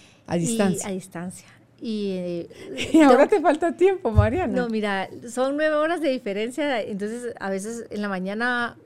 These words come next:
Speaker 2: di técnicas de negociación en una universidad, en la, era las siete de la mañana de aquí. Y luego di otra de comunicación en la otra universidad en la tarde.
Speaker 1: Son tus cuatro de la tarde allá,
Speaker 2: Y
Speaker 1: cuando son las
Speaker 2: allá
Speaker 1: siete de la mañana aquí, son las...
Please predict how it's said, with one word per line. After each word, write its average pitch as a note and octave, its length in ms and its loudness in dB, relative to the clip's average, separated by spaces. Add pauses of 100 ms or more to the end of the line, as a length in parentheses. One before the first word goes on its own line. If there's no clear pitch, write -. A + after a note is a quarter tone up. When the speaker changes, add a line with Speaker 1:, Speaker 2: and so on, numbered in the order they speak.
Speaker 2:
di G3+ 180 -8
técnicas A#3+ 540 -4
de B3+ 80 -6
negociación G3+ 680 -6
en G#3+ 120 -6
una G#3+ 200 -6
universidad, A3+ 680 -6 (160)
en G3 300 -6
la, F3 220 -8 (100)
era G3+ 200 -6
las G3+ 160 -8
siete A3+ 180 -4
de C#4+ 60 -2
la C4 60 -4
mañana G3 320 -6
de F3 100 -8
aquí. - 280 -14 (720)
Y A#3 140 -2
luego B3+ 640 2
di G3+ 320 -8
otra G3 280 -6
de G#3+ 60 -8
comunicación G#3 720 -8
en F3+ 280 -8
la E3+ 140 -8
otra F3+ 200 -8
universidad A3 840 -4
en G3 160 -8
la E3 100 -8
tarde. E3 360 -10 (260)
Speaker 1:
Son F3 220 -4
tus - 160 -6
cuatro E3 320 0
de D#3+ 100 0
la C#3+ 140 -2
tarde D#3 360 -4
allá, F#3+ 220 2
Speaker 2:
Y - 20 0
Speaker 1:
cuando - 220 -2
son F3 100 0
las D#3 120 0
Speaker 2:
allá F3 100 -2
Speaker 1:
siete - 140 -4
de D#3+ 60 0
la D3+ 100 -2
mañana D3+ 420 -4
aquí, A#3 180 -10
son A#3+ 160 -6
las... - 240 -6